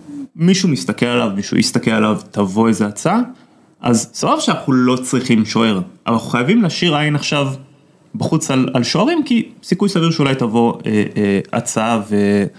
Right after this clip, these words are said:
ומגיע הרבה כסף, חייבים למכור, אנחנו צריכים שיהיו לנו מחל-,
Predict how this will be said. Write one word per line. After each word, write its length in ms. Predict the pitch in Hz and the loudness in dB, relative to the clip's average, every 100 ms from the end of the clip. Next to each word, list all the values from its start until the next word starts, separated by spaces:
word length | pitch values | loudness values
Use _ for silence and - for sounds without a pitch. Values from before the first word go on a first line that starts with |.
| - - - - - - - _ | -18 -20 -20 -20 -20 -20 -20 _
ומגיע 600 | 107 90 - 127 120 123 | 0 0 -4 -6 0 2
הרבה 160 | 120 107 | 2 0
כסף, 400 | 104 101 - 117 | -2 -2 -2 -4
חייבים 360 | 98 104 113 104 | -4 0 2 2
למכור, 480 | 95 - 98 131 170 | 0 0 0 0 -2
אנחנו 220 | - 147 - | -2 0 0
צריכים 180 | 175 | 0
שיהיו 160 | 170 160 | 0 2
לנו 100 | 170 | 2
מחל-, 140 | - | 2